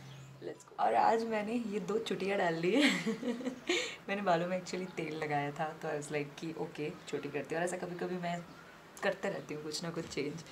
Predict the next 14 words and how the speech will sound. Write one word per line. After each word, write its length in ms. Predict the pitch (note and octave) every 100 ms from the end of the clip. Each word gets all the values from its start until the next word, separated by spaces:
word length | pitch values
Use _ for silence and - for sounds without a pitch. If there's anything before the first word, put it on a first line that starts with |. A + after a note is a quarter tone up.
| - - - -
So 100 | - D3+ D#3 - - - E3
this 180 | E3+ E3
is 140 | E3
my 120 | E3 E3+ - - E3+ E3
look 240 | F#3 -
for 100 | F#3
the 120 | F3+ F3+
day। 80 | B3 - - - -
और 360 | E3+ E3 F#3 -
एक 180 | C4+ C#4+
बात 220 | C#4+ C#4
ये, 160 | B3+ B3+ - -
थोड़ी 140 | A3+
सी 300 | A3+ A#3 A3